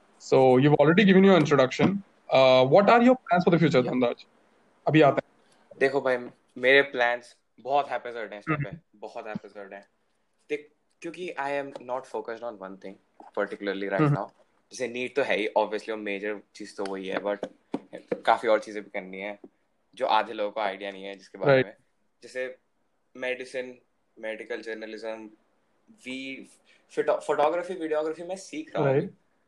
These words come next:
Speaker 2: अभी। And, and one more thing, माइंड फ्लो जो स्टार्ट किया था ना मैंने Instagram
Speaker 1: हम्म।
Speaker 2: पे, the whole concept of mind flow was उसको पॉडकास्ट में कन्वर्ट करने का।
Speaker 1: आ।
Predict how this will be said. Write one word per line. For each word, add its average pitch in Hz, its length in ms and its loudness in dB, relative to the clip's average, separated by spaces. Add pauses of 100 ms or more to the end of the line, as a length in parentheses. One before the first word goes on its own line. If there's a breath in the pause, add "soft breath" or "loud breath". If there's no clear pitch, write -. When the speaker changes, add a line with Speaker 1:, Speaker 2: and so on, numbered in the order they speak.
(800)
Speaker 2:
अभी। 143 180 4
And, - 540 -10
and 139 160 -10
one 131 80 -14
more 123 160 -10
thing, 101 120 -20 (140)
माइंड 127 360 -4
फ्लो 170 180 -4
जो 175 220 -2 (140)
स्टार्ट 120 440 -2
किया 110 140 -8
था 107 100 -12
ना 123 60 -10
मैंने 131 220 -12
Instagram 151 260 0
Speaker 1:
हम्म। 151 180 0
Speaker 2:
पे, 92 180 -12 (360)
the 147 120 2
whole 147 340 -8
concept 147 460 -10
of 151 160 -6 (180)
mind 120 200 -8
flow 143 220 -8
was 135 220 -4
उसको 135 260 -14
पॉडकास्ट 117 560 -6
में - 100 -12
कन्वर्ट 117 280 -12
करने 104 180 -10
का। 139 100 4
Speaker 1:
आ। 139 1000 4